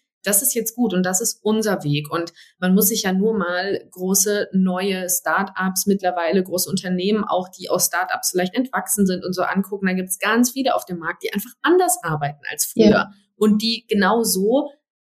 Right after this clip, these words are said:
Speaker 1: wegweisend sind. Und da dürfen wir als diese neue Generation, auch gerade an Online-Business und auch an Unternehmerinnen im Online-Business, da dürfen wir einfach noch viel, viel stärker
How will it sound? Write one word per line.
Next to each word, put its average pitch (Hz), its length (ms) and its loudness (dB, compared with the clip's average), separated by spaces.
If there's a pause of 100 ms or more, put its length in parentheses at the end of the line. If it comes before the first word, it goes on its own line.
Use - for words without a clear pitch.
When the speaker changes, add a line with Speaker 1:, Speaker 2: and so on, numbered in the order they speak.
Speaker 1:
wegweisend 151 760 0
sind. 147 260 -4
Und 175 160 0
da 180 100 -2
dürfen 202 580 0
wir 214 460 0 (880)
als 247 400 2
diese 185 520 0 (340)
neue 208 340 4
Generation, 185 720 0
auch - 140 -2
gerade 185 280 -4
an 185 200 -2
Online-Business 185 920 0
und 180 160 -2
auch - 260 -2
an 180 320 -4
Unternehmerinnen 214 960 2
im 180 120 -2
Online-Business, 180 800 -2 (220)
da 190 100 0
dürfen 208 400 0
wir 202 160 0
einfach 190 220 0
noch 185 160 -2
viel, 262 300 2
viel 226 240 -2
stärker 202 920 -2